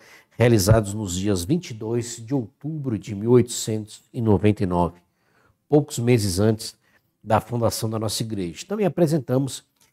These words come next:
esse certificado de batismo original de Eloia Moreira dos Santos, a, que aconteceu em mil novecentos e dois, no dia vinte e um de novembro, na Fazenda Felícia,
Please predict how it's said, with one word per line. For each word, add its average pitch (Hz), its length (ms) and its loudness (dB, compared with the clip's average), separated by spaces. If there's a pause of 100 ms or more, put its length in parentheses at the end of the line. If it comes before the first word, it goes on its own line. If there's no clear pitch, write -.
(220)
esse 120 240 0
certificado 110 720 0
de 101 120 -6
batismo 127 640 2
original 107 720 2 (340)
de 104 200 2
Eloia 113 380 6
Moreira 101 380 4
dos 117 240 -2
Santos, 123 640 -2
a, 107 100 -8
que - 220 -12
aconteceu 113 640 -8
em 104 80 -10
mil 135 220 -4
novecentos 107 640 -10
e 127 60 -4
dois, 120 500 0 (400)
no 98 160 -2
dia 101 300 4
vinte 139 400 0
e - 20 6
um 135 140 4
de 107 100 -2
novembro, 107 580 2 (380)
na 104 160 -10
Fazenda 101 460 -8
Felícia, 135 680 -2